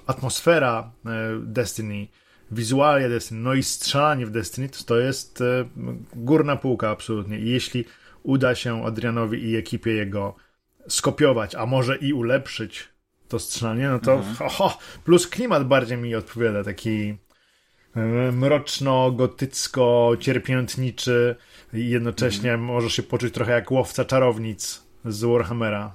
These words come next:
Speaker 1: a, a to była
Speaker 2: Tak,
Speaker 1: chyba moja
Speaker 2: tak,
Speaker 1: ulubiona
Speaker 2: tak, tak.
Speaker 1: <laughs> klasa. E, i d-, ja troszkę miałem okazję zajrzeć za kulisy, tak bardzo z-,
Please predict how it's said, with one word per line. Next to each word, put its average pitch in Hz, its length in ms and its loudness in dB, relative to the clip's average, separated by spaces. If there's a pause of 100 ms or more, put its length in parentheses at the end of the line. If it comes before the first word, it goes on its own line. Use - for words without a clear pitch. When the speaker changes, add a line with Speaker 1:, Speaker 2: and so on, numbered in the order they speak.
Speaker 1:
a, 110 160 -8
a 107 80 -8
to 110 120 -6
była 107 160 0
Speaker 2:
Tak, 107 100 -2
Speaker 1:
chyba 117 160 -4
moja 113 200 -2
Speaker 2:
tak, 120 80 0
Speaker 1:
ulubiona 131 240 2
Speaker 2:
tak, - 120 -6
tak. 127 180 -2
Speaker 1:
<laughs> - 20 -6
klasa. 127 380 -2 (920)
E, 127 40 0 (300)
i 139 320 4
d-, 135 560 -6 (100)
ja 135 200 4
troszkę 139 360 0 (360)
miałem 135 320 0
okazję 127 340 2
zajrzeć 123 400 2
za 127 80 -2
kulisy, 123 360 -4
tak 131 160 -2
bardzo 131 480 2 (140)
z-, 117 260 -12